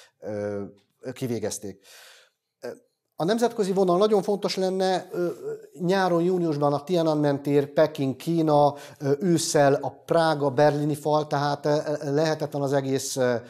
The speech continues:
ö, földcsúszamlásszerű, addig szinte állóvízként álló politikai, ö, eseményeket egyszerre megidézni.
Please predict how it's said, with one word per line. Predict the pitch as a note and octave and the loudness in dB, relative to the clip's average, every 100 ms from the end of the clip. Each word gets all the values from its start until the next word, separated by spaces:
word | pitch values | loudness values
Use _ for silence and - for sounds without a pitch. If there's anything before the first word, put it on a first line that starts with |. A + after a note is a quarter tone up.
| - _ | -20 _
ö, | B2+ B2 A#2+ A#2 - | -2 2 2 -2 -10
földcsúszamlásszerű, | - E3+ E3+ D#3 C#3+ C3+ C3+ A#2+ - C3 B2+ - | 2 2 2 -2 -2 -2 -4 -4 0 0 0 0
addig | D#3+ C#3+ C#3 | -2 0 -4
szinte | - C#3+ C#3+ | -2 -4 -4
állóvízként | D3+ E3+ E3+ C3+ B2+ C3 A#2+ | 0 2 2 2 -2 -4 -4
álló | C#3+ C#3 C3+ | 0 0 2
politikai, | D3+ C3+ B2+ A#2+ A#2+ A#2+ A#2 - _ | 2 0 -2 -4 -2 -2 -4 -10 _
ö, | B2+ A#2+ A2+ A2 G#2+ G#2+ - _ | -4 -2 0 0 -2 -6 -20 _
eseményeket | C#3 - C#3 B2+ A#2+ B2 | -6 -2 -2 -2 -4 -6
egyszerre | - D#3 - F#3 D#3 | -4 -4 -2 -2 0
megidézni. | B2+ A#2 B2 C3 B2+ E3 G3+ | 0 -2 0 0 0 -2 -4